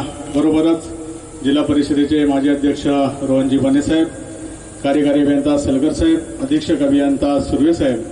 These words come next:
नगरपंचायतीचे मुख्याधिकारी माननीय विस्पुते साहेब, त्याचबरोबर तालुका अध्यक्ष महाप साहेब, जिल्हा प्रमुख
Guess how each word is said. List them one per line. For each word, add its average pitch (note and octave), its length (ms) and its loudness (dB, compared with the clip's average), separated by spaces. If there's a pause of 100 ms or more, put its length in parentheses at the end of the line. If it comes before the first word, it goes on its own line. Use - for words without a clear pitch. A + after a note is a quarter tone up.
(240)
नगरपंचायतीचे D3 920 2
मुख्याधिकारी C#3+ 600 2
माननीय C#4 440 4 (100)
विस्पुते C4 520 0
साहेब, B2+ 240 0 (680)
त्याचबरोबर D3 580 2 (280)
तालुका C#3+ 300 2
अध्यक्ष D3 400 0 (420)
महाप C#4+ 200 0
साहेब, D#4+ 260 2 (1120)
जिल्हा C#3+ 280 2
प्रमुख D3 380 4